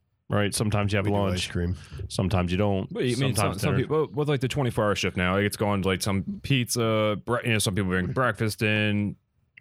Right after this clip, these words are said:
Speaker 3: Donuts, obviously, like, are a big one. People
Speaker 1: Uh,
Speaker 3: stop at the
Speaker 1: Dodos
Speaker 3: local.
Speaker 1: in the morning. That's, uh, we can, we're gonna discuss that. But let's go down the pizza road first, right? Guy comes in, not me, 'cause I don't really eat it. But there's eight guys working in the firehouse. He comes in with one pepperoni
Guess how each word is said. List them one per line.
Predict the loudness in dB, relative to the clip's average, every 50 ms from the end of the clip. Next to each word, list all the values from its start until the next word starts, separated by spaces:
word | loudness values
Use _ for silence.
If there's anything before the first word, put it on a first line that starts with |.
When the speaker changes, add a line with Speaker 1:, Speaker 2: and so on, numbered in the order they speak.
| _ _ -2
Speaker 3:
Donuts, | 0 2 2 2 2 2 0 0 0 0
obviously, | 2 2 2 2 2 0 0 0 2 2 2 4 2
like, | 2 2 2
are | 0
a | 0
big | 0 0 0 2
one. | 2 2 2 2 0 0
People | -2 -2 -2 0
Speaker 1:
Uh, | 2
Speaker 3:
stop | 2 2 0 0
at | 0
the | 0 2
Speaker 1:
Dodos | 2 2 2 2
Speaker 3:
local. | 2 0 0
Speaker 1:
in | 0
the | 0 0
morning. | 0 2 2 2 0 0 -2 -4 -8 -4 0
That's, | 0 0 2 0 -2 0
uh, | 0 0 0
we | 0 0
can, | 0 -2 -2 -4 -4
we're | -2 0
gonna | 0 2 2
discuss | 2 2 0 0 0 0 0 2
that. | 2 0 0 0
But | 0 -2
let's | -2 -2 0
go | -2 0
down | 0 0 0
the | 0 0
pizza | 0 0 0 0 0 -2
road | -2 -2 -2 -4 -4
first, | -4 -2 -2 -2 -2 -2 0
right? | 0 2 2 0 -2 -6 -14 -18 -18 -18 -18 -18 -10 _
Guy | 0 0 2 2
comes | 2 0 0 0 2 2
in, | 2 2 0 -2 -4 -4
not | 0 0 2 2 2
me, | 2 2 2 2
'cause | 0 0 0 2
I | 2
don't | 2 2 0 2
really | 2 2 4 4
eat | 2 2
it. | 0 -2 -6 -6 _
But | 0 2 2 0 -2 -8 -6 -2
there's | -2 0 2
eight | 0 0 0
guys | 0 2 2 2 2
working | 2 0 0 0 0
in | 0 0
the | -2
firehouse. | 0 0 2 2 4 2 2 2 0 0 -2
He | -4 -2
comes | 0 0 0 2 2
in | 2 0
with | 0 0
one | 0 0 0 2 2 2
pepperoni | 0 0 0 0 0 0 0 0 2 2 2 2 0 0